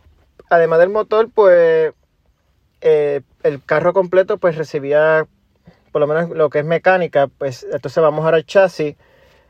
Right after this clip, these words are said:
El chasis era más rígido, habían parte, más partes, eh, soldadas al chasis. Entonces también Honda se enfocó en reducir el peso,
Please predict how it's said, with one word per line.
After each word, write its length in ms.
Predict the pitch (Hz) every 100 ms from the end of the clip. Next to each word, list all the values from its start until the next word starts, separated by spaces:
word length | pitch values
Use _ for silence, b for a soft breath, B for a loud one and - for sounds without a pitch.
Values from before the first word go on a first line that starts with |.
| _
El 160 | 151 139
chasis 360 | - 151 175
era 160 | 175 175
más 180 | 170 165
rígido, 520 | 180 214 196 175 165
habían 240 | 156 156
parte, 560 | 156 175 165 180 165 156 - 170 151 -
más 220 | 165 156
partes, 580 | - 170 175 165 - - _ 523
eh, 540 | 160 147 143 143 139 - _
soldadas 760 | - - 143 143 165 165 151 - _ _ -
al 200 | 143 127
chasis. 560 | 190 185 180 156 156 - _ _ _ _ _ _ _ _ _ _ _ -
Entonces 360 | 131 156 165
también 320 | 170 139 139 147
Honda 320 | 160 165 160
se 100 | 165
enfocó 480 | 143 156 147 165 160
en 160 | 151
reducir 400 | 143 135 127 143
el 120 | 143
peso, 560 | 143 - 175 170 143